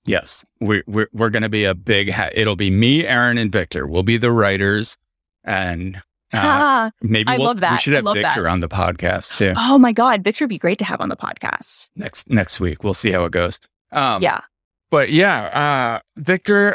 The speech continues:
Speaker 1: and, and I'm excited because Victor is someone that I trust with, like, uh, editing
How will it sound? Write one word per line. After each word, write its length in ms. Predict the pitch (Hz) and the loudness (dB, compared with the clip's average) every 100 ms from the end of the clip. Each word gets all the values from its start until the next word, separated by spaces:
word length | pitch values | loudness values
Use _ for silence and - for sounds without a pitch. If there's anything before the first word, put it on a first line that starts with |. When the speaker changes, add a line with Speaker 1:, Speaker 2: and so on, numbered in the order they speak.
| - | 0
Speaker 1:
and, 500 | 151 139 135 131 - | 0 2 0 -2 -4
and 320 | 147 131 135 131 | 0 0 0 0
I'm 120 | 139 | 0
excited 540 | 135 - 180 175 175 147 | -2 0 2 4 2 0
because 400 | 139 143 135 107 | 0 2 2 2
Victor 460 | 156 170 175 170 | -2 2 2 4
is 160 | 147 135 | 2 2
someone 380 | - 151 151 147 | 2 2 2 2
that 120 | 127 | 2
I 80 | 113 | 0
trust 480 | - - 139 - - | -2 -2 -2 -2 0
with, 300 | 127 117 120 | 0 0 0
like, 500 | 117 110 107 - - _ _ _ _ _ - | 0 0 -4 -12 -20 _ _ _ _ _ -4
uh, 580 | 117 113 107 110 101 95 _ - | 0 2 0 0 -2 -8 _ -4
editing 680 | 135 139 139 139 139 151 | -2 0 0 2 2 2